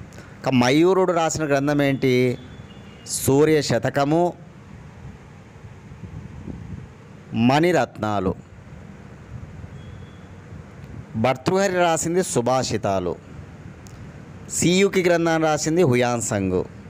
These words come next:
వేసిన శాసనాలు ఏంటంటే మధుబని శాసనం, సోంపట్ శాసనం, బన్సీకేర శాసనం. ఇవి నోట్ చేసుకోవాలి. హర్షవర్ధనుడి కాలంలో జరిగినటువంటి అత్యంత ప్రముఖమైనటువంటి యుద్ధం నర్మదా యుద్ధం.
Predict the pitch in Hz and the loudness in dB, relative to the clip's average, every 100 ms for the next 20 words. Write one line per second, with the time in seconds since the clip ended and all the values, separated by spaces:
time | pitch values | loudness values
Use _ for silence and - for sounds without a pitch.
0 | - - - - - - - - - - | -18 -18 -18 -18 -18 -18 -16 -16 -16 -16
1 | - 120 175 185 196 175 160 165 170 165 | -2 2 4 2 0 2 0 0 0 2
2 | 151 147 143 139 170 147 131 139 151 139 | 2 2 0 2 0 2 0 2 2 2
3 | 139 135 151 180 156 135 135 139 135 139 | 0 2 0 0 2 2 2 -2 0 0
4 | 131 147 180 214 - - - 117 131 147 | 0 0 0 -2 -10 -14 0 0 2 0
5 | 135 123 139 104 92 92 82 - - - | 2 2 2 0 -2 -4 -4 -6 -10 -2
6 | 156 123 104 92 - 87 76 - - - | 2 4 4 0 0 -2 -2 -4 -14 -12
7 | - - - - - - - - - - | -12 -12 -14 -14 -14 -12 -12 -12 -14 -16
8 | _ - - - - - - - - - | _ -20 -20 -20 -20 -20 -20 -20 -20 -20
9 | - - - - - - - 123 - - | -20 -20 -20 -20 -12 -6 0 2 2 4
10 | 165 165 151 156 151 143 139 135 131 131 | 4 4 4 4 4 4 4 4 4 4
11 | 120 120 120 117 113 113 117 165 110 - | 4 4 4 2 2 0 4 4 4 0
12 | - 151 151 135 123 123 123 120 117 110 | 2 4 4 4 2 4 4 4 4 4
13 | 110 107 98 147 165 110 95 98 95 85 | 4 4 4 2 4 4 4 4 4 2
14 | 78 | -2